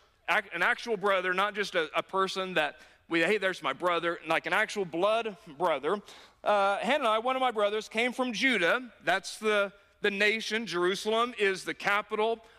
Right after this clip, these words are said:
of Judah. So he had come back to Babylon to interact with his brother, just so we're historical, we understand what's happening, came from Ju-, Judah with some other men, and I questioned them about the Jewish remnant, there's our word,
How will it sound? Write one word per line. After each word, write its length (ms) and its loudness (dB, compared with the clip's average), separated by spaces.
of 220 2
Judah. 520 0
So 460 0
he 180 -2
had 120 0
come 300 -2
back 340 0
to 260 0
Babylon 640 0
to 200 -6
interact 380 0
with 100 -6
his 140 -4
brother, 540 0
just 160 -8
so 80 -2
we're 100 0
historical, 720 -2
we 80 -2
understand 320 0
what's 160 0
happening, 360 0
came 240 0
from 180 -2
Ju-, 220 0
Judah 480 2
with 180 0
some 220 -2
other 200 0
men, 300 0
and 140 -2
I 120 2
questioned 500 -2
them 180 -2
about 340 0
the 80 -8
Jewish 480 -2
remnant, 480 0
there's 220 -4
our 140 2
word, 420 0